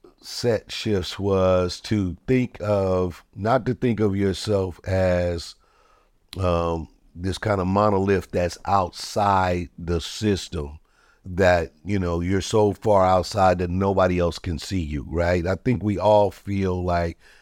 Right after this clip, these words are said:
I used to always kind of feel like you never can make it from Saint Louis. You can never,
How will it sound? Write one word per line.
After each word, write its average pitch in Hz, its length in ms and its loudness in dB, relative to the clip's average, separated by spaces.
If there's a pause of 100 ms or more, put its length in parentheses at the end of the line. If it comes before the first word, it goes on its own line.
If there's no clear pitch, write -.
I 131 60 2
used 123 180 4
to 113 80 6
always 101 260 6
kind 98 180 -2
of 87 60 -6
feel 98 220 0
like 95 200 0
you 104 120 0
never 110 240 2
can 90 180 -2
make 85 180 0
it 90 100 -10
from 80 120 -6
Saint 85 320 -6
Louis. 92 380 -2 (320)
You 113 100 -6
can 113 140 0
never, 101 320 2